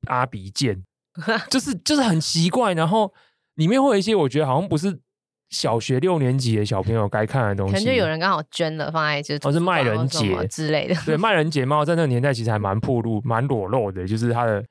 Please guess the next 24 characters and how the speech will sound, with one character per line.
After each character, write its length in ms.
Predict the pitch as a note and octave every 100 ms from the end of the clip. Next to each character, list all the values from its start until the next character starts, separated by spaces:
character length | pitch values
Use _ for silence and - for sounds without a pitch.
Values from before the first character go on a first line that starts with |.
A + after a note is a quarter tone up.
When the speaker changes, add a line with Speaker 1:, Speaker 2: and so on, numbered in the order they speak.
| _ -
Speaker 1:
就 120 | B2+
是 80 | C#3
比 60 |
较 100 | D#3+
美 240 | F3+ A#2+ F#2+
式 300 | - F3+ D3+
一 80 |
点 260 | B2+ A2 F2
啊。 160 | E2+ F#2 _ _ _ _
所 180 | - C3
以 120 | C3
那 160 | C3+ D#3+
确 140 | E3+
实 100 | D#3
是 120 | D3+
我 160 | D3 A2+
奠 220 | D#3 C#3
定 160 | C#3 C3+
我 160 | G#2+
人 160 | G#2+ A2+
生 160 | B2+ B2
价 160 | C#3
值 160 | G#2+ G#2+
观 160 | B2+